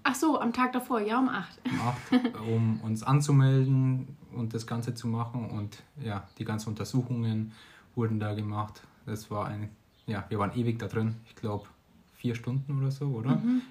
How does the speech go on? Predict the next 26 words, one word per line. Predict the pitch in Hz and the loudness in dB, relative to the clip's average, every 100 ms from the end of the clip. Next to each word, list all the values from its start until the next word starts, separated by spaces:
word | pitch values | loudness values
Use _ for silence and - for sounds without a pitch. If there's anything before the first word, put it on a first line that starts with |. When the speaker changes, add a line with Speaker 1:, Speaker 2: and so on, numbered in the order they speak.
| - | -8
Speaker 2:
Erst | 110 - | -8 -2
wurde | 113 107 | -2 0
ein | 104 101 101 | -2 -4 -6
Corona-Test | - 113 127 120 120 - | -4 -2 -2 -2 -6 -4
gemacht | 120 117 | -4 -4
bei | 117 | -4
uns | 110 107 | -6 -4
beiden, | 113 113 | -6 -4
ein | 107 | -6
P-C-R-Test, | 113 - 117 - - - - - - - _ - | -8 -8 -10 -6 -6 -8 -16 -20 -20 -20 _ -12
der | 107 | -8
dann, | 104 101 98 - _ _ _ _ _ - | -6 -4 -6 -10 _ _ _ _ _ -8
ähm, | 113 101 98 90 _ - _ _ - | -4 -2 -4 -8 _ -20 _ _ -2
negativ | 123 139 143 139 | 4 4 4 2
war | 135 | 0
zum | 131 131 | 0 2
Glück. | 143 135 - | 4 2 2
Nina | 117 110 | 0 2
musste | 110 - | 0 -4
den | 110 101 | -4 -4
zweimal | - 117 123 | 0 2 2
machen. | 123 127 135 - | 0 0 0 8
<laughs> | 170 - - - - 302 - 294 - | 6 6 -4 -8 -2 -2 2 0 0
Ähm, | 117 113 110 110 - - _ - - - - _ _ _ _ _ _ _ _ 143 | -2 0 0 -2 -6 -20 _ -20 -20 -20 -20 _ _ _ _ _ _ _ _ -20
du | - 117 107 | -2 0 2
hast | 113 113 - - | 2 0 -10 -20